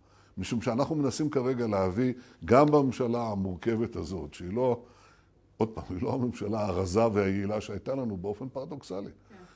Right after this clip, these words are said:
Speaker 1: בממשלת המעבר, עשינו דברים במהירות, קיבלנו
Speaker 2: אז,
Speaker 1: החלטות
Speaker 2: אז אני רוצה
Speaker 1: נכונות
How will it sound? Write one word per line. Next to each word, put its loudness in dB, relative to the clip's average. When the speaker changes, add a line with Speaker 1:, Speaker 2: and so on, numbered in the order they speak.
Speaker 1:
בממשלת -2
המעבר, -2
עשינו -10
דברים -10
במהירות, 0
קיבלנו -2
Speaker 2:
אז, 0
Speaker 1:
החלטות -2
Speaker 2:
אז 2
אני 2
רוצה 4
Speaker 1:
נכונות 6